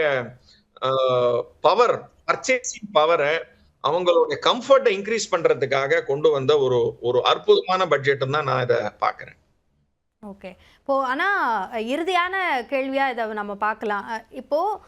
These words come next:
Speaker 2: ஒரு மிடில் கிளாஸ்ல பன்னெண்டு லட்சத்துக்கு கீழே இருக்கிறவங்க சேவிங்ஸை நம்ப வேண்டாம், வேற வகையில அவங்களோட சேவிங்ஸை மடைமாற்றிக்கலாம். அதற்கு மேல இருக்கிறவங்க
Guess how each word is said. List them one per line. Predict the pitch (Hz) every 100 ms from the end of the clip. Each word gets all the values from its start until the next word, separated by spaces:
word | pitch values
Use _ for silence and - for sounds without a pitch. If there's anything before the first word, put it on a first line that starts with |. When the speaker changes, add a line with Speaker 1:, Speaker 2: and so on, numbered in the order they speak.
| _
Speaker 2:
ஒரு | 262 254
மிடில் | 277 381 392
கிளாஸ்ல | 330 302 302 285 311 427 403 -
பன்னெண்டு | 269 302 320 320
லட்சத்துக்கு | 294 294 392 392 381 330 320
கீழே | 349 392 415
இருக்கிறவங்க | 349 - 320 311 381 415
சேவிங்ஸை | 311 320 339 320
நம்ப | 277 262 269
வேண்டாம், | 254 233 226 262 403 - _ _
வேற | 226 285 381
வகையில | 370 349 381
அவங்களோட | 392 349 311 285
சேவிங்ஸை | 269 285 285 311 277 330 349 320
மடைமாற்றிக்கலாம். | 254 247 302 285 247 262 214 208 302 427 - _
அதற்கு | - 269 311 311
மேல | 277 339 427 440 370
இருக்கிறவங்க | 359 359 330 311